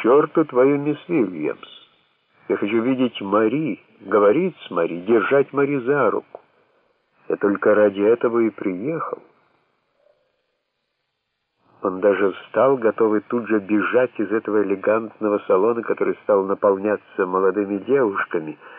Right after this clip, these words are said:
легко парящими между столиками,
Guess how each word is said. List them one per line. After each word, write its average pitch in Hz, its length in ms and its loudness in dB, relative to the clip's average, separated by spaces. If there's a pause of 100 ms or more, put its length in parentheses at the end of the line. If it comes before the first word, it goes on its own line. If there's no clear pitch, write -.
(240)
легко 110 400 0
парящими 104 720 0
между 98 380 -2
столиками, 127 720 0